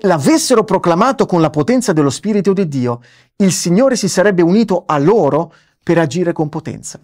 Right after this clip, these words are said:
Un fascio di luce si sarebbe diffuso in tutto il mondo e gli abitanti della terra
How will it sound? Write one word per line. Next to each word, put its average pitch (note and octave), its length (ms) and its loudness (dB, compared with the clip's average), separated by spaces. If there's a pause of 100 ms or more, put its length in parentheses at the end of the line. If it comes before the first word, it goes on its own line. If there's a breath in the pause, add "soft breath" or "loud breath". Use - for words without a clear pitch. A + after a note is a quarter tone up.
(800)
Un D3+ 140 0
fascio D#3+ 320 -2
di C3 120 -2
luce F3 400 -2 (460 soft breath)
si - 140 -10
sarebbe G3+ 340 0
diffuso G#3 400 -2
in A#3 60 2
tutto G#3+ 240 -2
il F#3 80 0
mondo A#2+ 460 -8 (340)
e E3+ 100 0
gli D3+ 80 2
abitanti G3+ 540 0
della G#3+ 180 2
terra D3+ 420 -2